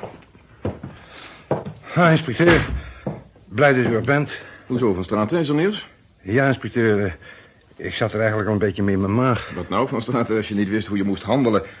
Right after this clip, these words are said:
Speaker 2: had je toch tijdens mijn afwezigheid contact met de hoofdinspecteur kunnen opnemen?
Speaker 1: Ja, dat weet ik, inspecteur, maar, eh, ja, het is maar, eh,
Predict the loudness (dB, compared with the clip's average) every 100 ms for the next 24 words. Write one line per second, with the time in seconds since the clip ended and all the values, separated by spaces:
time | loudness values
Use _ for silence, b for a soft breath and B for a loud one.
0 | B -8 -4 -6 0 0 2 0 -2 0
1 | 0 0 -2 -4 -4 -4 -2 -4 -4 -2
2 | -2 -4 -6 -4 0 0 0 -2 -2 -6
3 | -6 -2 0 0 -2 0 0 -2 -6 -6
4 | 0 2 4 4 2 0 -4 -8 B B
5 | B B B B -6 -4 -2 -4 -6 -4
6 | -2 -2 -2 -6 -8